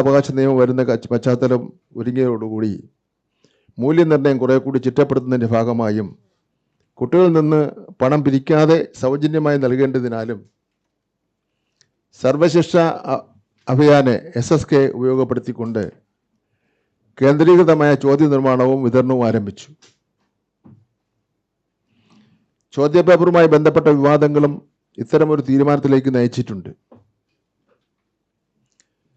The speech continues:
ഈ സംവിധാനം നവീകരിക്കു-, നവീകരിക്കുന്ന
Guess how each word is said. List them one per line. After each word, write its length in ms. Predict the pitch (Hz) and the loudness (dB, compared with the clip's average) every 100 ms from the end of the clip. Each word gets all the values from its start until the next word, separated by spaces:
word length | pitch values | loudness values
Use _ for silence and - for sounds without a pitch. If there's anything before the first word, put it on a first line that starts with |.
| _ _ _ _ _ _ _ _ _ _ | _ _ _ _ _ _ _ _ _ _
ഈ 120 | 131 151 | -4 -2
സംവിധാനം 560 | 147 143 156 165 165 156 | 0 0 2 4 4 2
നവീകരിക്കു-, 580 | 147 156 160 156 160 - | 4 4 4 0 -4 -2
നവീകരിക്കുന്ന 580 | 139 147 156 151 156 151 | 0 2 4 2 0 -2